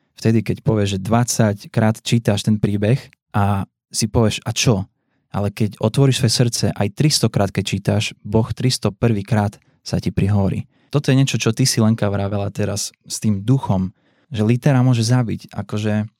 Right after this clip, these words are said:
zostávať v slove, že dnes sa môžeme rozprávať o slove, o Božom slove doma a tak, ale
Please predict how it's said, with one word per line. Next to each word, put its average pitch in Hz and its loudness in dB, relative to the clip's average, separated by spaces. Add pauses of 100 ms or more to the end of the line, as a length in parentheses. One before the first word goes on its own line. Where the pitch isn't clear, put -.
(420)
zostávať 120 -2
v - -6
slove, 120 -2
že 101 -6
dnes 113 2
sa 117 0
môžeme 131 4
rozprávať 127 0
o - -2
slove, 123 2
o 113 0
Božom 117 2
slove 113 -2
doma 110 0
a 104 -8
tak, 117 -6 (400)
ale 110 -2